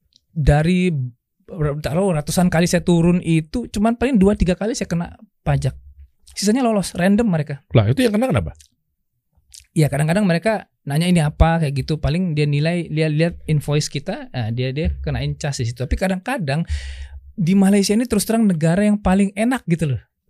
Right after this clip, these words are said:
Speaker 2: Ah, oke.
Speaker 1: Untuk wisatawan, karena mereka tuh nggak pernah ngecek gitu loh.
Speaker 2: Hmm.
Speaker 1: Random aja di-, dibebasin gitu loh.
Speaker 2: Banyak bawanya?
Speaker 1: Ya, empat puluh kilo.
Speaker 2: Oh.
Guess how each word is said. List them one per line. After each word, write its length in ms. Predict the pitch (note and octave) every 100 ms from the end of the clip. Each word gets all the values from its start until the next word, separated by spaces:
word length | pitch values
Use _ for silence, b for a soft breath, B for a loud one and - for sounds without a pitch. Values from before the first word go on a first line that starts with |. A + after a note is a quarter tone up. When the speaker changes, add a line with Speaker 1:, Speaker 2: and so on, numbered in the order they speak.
| _ - - - -
Speaker 2:
Ah, 380 | D#3 D#3+ D#3+ C3+
oke. 400 | A#2+ F2+ D2+ -
Speaker 1:
Untuk 540 | F3+ F3 E3 - -
wisatawan, 880 | - F3 F3 F#3 F#3+ G3 F3 E3 E3 D#3+
karena 260 | D#3 G3
mereka 240 | A3+ G3+ A3
tuh 120 | C4
nggak 140 | G3
pernah 220 | E3+ F#3+ A3
ngecek 320 | - G3+ -
gitu 180 | E3 C#3+
loh. 140 | C3 A#2+ _ _ -
Speaker 2:
Hmm. 180 | D3+ D#3+
Speaker 1:
Random 380 | E3+ - F3 -
aja 100 | G#3+
di-, 220 | F3 D#3 D#3+
dibebasin 640 | D#3+ E3+ G#3+ A#3 G3+ F3
gitu 180 | D3+ C#3+
loh. 140 | C3 A#2+ _ _ b b
Speaker 2:
Banyak 320 | C#3+ B2 G3
bawanya? 380 | D#3 A2 G#2 F3+ - _ _ _ _ _ _ _ _
Speaker 1:
Ya, 160 | C#3+ C3+
empat 160 | D3
puluh 200 | C#3+ E3
kilo. 500 | D#3+ C#4+ E4 E4+ - _ _ -
Speaker 2:
Oh. 400 | B2+ F#3+ B2+